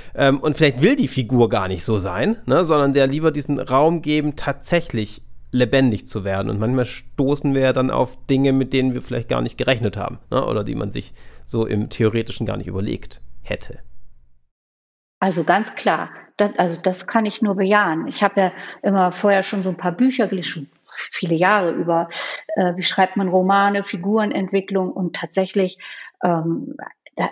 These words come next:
Speaker 2: wäre ich jetzt überhaupt nicht drauf gekommen, die von vornherein festzulegen. Die haben sich im Prozess entwickelt, wie die Geschichte ja auch.
Speaker 1: Ja.
Speaker 2: Also, ähm, ich weiß, am Anfang war ich da mal viel zu schnell mit dem Erzählen, da war ich schon viel zu schnell an
Speaker 1: Mhm.
Speaker 2: einem Punkt.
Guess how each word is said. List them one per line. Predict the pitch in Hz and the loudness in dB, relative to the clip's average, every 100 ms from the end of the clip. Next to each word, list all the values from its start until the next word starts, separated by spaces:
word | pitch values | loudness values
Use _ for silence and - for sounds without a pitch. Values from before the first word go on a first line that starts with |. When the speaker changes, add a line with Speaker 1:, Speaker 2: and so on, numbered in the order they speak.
| - | -2
Speaker 2:
wäre | 190 185 185 | -2 2 0
ich | 180 | 0
jetzt | 196 | -4
überhaupt | 185 185 247 - | -2 0 0 2
nicht | 269 - | -2 0
drauf | 202 - | -2 -2
gekommen, | 180 - 220 170 | -10 -2 0 0
die | 175 175 | -2 -2
von | 175 165 | -2 0
vornherein | - 220 233 208 185 180 | 2 4 4 0 0 -2
festzulegen. | - 220 - 202 180 175 | 0 -2 -2 -6 -4 -2
Die | 175 170 | -4 -4
haben | 202 | -2
sich | 202 196 - | -2 -4 0
im | 254 277 | 2 2
Prozess | - 214 202 196 | 0 -2 -2 -2
entwickelt, | - 170 240 220 180 - - - - | -4 2 2 2 -6 -8 -18 -18 2
wie | 226 | 4
die | 220 | 4
Geschichte | 190 - 233 - 185 | 2 2 -2 0 2
ja | 180 - | 2 2
auch. | 185 - - - | 0 -2 -8 -2
Speaker 1:
Ja. | 117 - - - - - - | -2 -2 -12 -14 -14 -10 -6
Speaker 2:
Also, | - 180 180 170 165 - - - - | 0 2 2 -2 -4 -6 -12 -16 -4
ähm, | 185 175 165 160 165 165 - - 285 | -2 0 0 0 -2 -8 -16 -10 -10
ich | - | -4
weiß, | 190 - | -2 0
am | - | 0
Anfang | 202 202 180 | 0 0 0
war | 175 | 0
ich | |
da | 180 | 0
mal | 175 | -2
viel | 165 202 | 0 -2
zu | 180 185 | 0 0
schnell | - 220 220 226 | 4 4 4 2
mit | 202 | 0
dem | 196 | -2
Erzählen, | 185 185 - 190 185 180 180 | -2 -2 -2 0 2 0 -2
da | 175 | -2
war | 190 | -2
ich | 180 | -2
schon | - 196 | -2 -4
viel | - - 202 | -4 -4 -2
zu | - | -2
schnell | - - 147 | 0 4 6
an | |
Speaker 1:
Mhm. | 131 | 6
Speaker 2:
einem | 92 | 2
Punkt. | 107 190 190 | 0 -2 -4